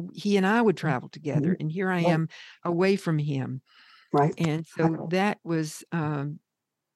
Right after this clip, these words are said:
Speaker 2: I
Speaker 1: that
Speaker 2: felt
Speaker 1: was hard
Speaker 2: terrible
Speaker 1: for
Speaker 2: about
Speaker 1: you
Speaker 2: that. Yeah,
Speaker 1: to be
Speaker 2: it was.
Speaker 1: away from your son.
Speaker 2: That's probably why I didn't meet Crystal. Hans and Gretchen wanted me to meet their friend, who's just a beautiful girl.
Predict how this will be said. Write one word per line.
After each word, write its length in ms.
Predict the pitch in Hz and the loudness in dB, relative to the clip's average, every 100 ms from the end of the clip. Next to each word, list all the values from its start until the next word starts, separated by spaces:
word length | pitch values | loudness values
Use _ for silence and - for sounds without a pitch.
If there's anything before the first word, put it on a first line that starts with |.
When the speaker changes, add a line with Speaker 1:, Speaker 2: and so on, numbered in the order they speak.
| _ _ _ _ _ | _ _ _ _ _
Speaker 2:
I 60 | 165 | 0
Speaker 1:
that 20 | |
Speaker 2:
felt 80 | 214 | 2
Speaker 1:
was 100 | 139 | 2
hard 60 | - | 4
Speaker 2:
terrible 260 | 151 131 | 4 2
Speaker 1:
for 80 | 131 | 0
Speaker 2:
about 120 | 135 | 0
Speaker 1:
you 120 | 139 | -2
Speaker 2:
that. 80 | 143 - _ _ _ 190 | -4 -8 _ _ _ 2
Yeah, 160 | 175 | 4
Speaker 1:
to 40 | 123 | 4
be 220 | 175 160 | 0 2
Speaker 2:
it 80 | 185 | 2
was. 160 | 175 | 2
Speaker 1:
away 240 | 156 156 151 | 0 -2 -2
from 280 | 156 151 - | -6 -8 -8
your 140 | 147 | -14
son. 500 | 139 - 151 139 143 - _ - | -14 -10 -8 -6 -8 -14 _ 0
Speaker 2:
That's 240 | 202 262 | 4 4
probably 460 | - 262 233 220 208 | 2 2 2 0 2
why 180 | 180 165 | 4 4
I 40 | |
didn't 200 | 175 156 | 4 4
meet 220 | 170 156 | 4 2
Crystal. 420 | - 156 - 139 - 113 | 0 -2 -4 -10 -8 -2
Hans 320 | 151 170 160 | 0 2 2
and 100 | 143 | 2
Gretchen 300 | 139 143 151 | 0 -2 -2
wanted 220 | 139 135 | 0 0
me 80 | 135 | 2
to 120 | 135 131 - - | 0 -2 -12 -2
meet 160 | 160 151 | 0 2
their 180 | 139 127 | 0 -2
friend, 380 | - 170 175 135 - _ _ _ | -2 0 2 0 -6 _ _ _
who's 100 | 156 | 0
just 140 | 139 139 | 0 0
a 40 | |
beautiful 420 | 135 151 151 135 | 2 2 2 -2
girl. 380 | 127 175 220 | -2 0 0